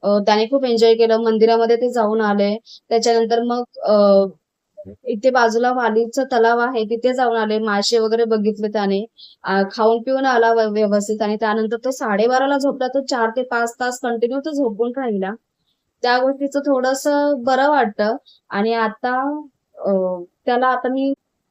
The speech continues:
खूप उशिरानंतर तो आता उठलेला आहे, त्यामुळे आता त्याला मी, अ, खाऊ पिऊ घालणार आहे. अ, थोडंसं त्याला देखील, अ, रिलॅक्स वाटेल.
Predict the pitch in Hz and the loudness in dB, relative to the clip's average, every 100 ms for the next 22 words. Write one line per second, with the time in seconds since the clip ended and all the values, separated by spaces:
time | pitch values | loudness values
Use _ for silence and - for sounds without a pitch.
0 | _ 294 302 285 269 262 285 277 285 277 | _ -2 0 -2 -2 0 0 0 -2 0
1 | 269 240 254 247 202 220 233 240 226 214 | -2 -2 -2 -2 0 0 0 -2 -2 -4
2 | 208 233 240 254 262 208 233 233 240 247 | -2 -2 -2 -4 -4 -4 -4 -2 -2 -4
3 | 247 - 226 220 233 226 233 262 262 247 | -6 0 0 0 2 2 2 -2 0 0
4 | 220 214 196 208 - - _ _ - 196 | 0 0 -2 -2 -6 -20 _ _ -6 0
5 | 196 196 240 233 247 269 226 220 240 247 | 0 0 2 2 0 -2 0 2 0 0
6 | 269 269 - 220 226 220 240 - 262 196 | -4 -2 0 2 4 2 0 -2 0 0
7 | 196 190 | 0 -4